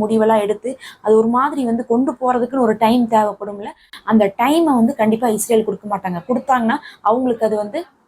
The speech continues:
நஷ்டமா போயிடும். அதனால அந்த டைமை கொடுக்காம தான் எல்லாத்தையும் செய்யணும்னு சொல்லிட்டு எல்லா பக்கமுமே இருக்கிறவங்களையெல்லாம் முடிச்சுட்டு புதுசா வர்றதுக்குள்ள நாம எதையாவது செஞ்சிடணும்னு சொல்லிட்டு இஸ்ரேல் பாக்குறாங்க. இப்போதைக்கு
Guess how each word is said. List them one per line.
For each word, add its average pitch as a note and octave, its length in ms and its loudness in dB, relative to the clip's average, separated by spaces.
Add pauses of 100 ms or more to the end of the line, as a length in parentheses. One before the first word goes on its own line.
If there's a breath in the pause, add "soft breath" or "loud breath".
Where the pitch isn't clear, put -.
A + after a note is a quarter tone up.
(140)
நஷ்டமா A3 520 0
போயிடும். G#3 340 -2
அதனால A3 380 2
அந்த A3 120 0 (120)
டைமை D#4 360 4 (100)
கொடுக்காம C4 520 2
தான் C#4 260 0
எல்லாத்தையும் A#3 460 0
செய்யணும்னு A3 380 0
சொல்லிட்டு G3+ 280 -4 (380 loud breath)
எல்லா C4 180 4 (100)
பக்கமுமே B3+ 420 -2 (100)
இருக்கிறவங்களையெல்லாம் B3 720 2
முடிச்சுட்டு A3 360 -4 (300 loud breath)
புதுசா C#4+ 320 2 (140)
வர்றதுக்குள்ள B3 500 -2
நாம A3 200 -2
எதையாவது G#3+ 340 0
செஞ்சிடணும்னு G#3+ 480 -4
சொல்லிட்டு G3+ 260 -10
இஸ்ரேல் G#3+ 340 -2
பாக்குறாங்க. G3+ 400 -2 (340 soft breath)
இப்போதைக்கு B3 420 -2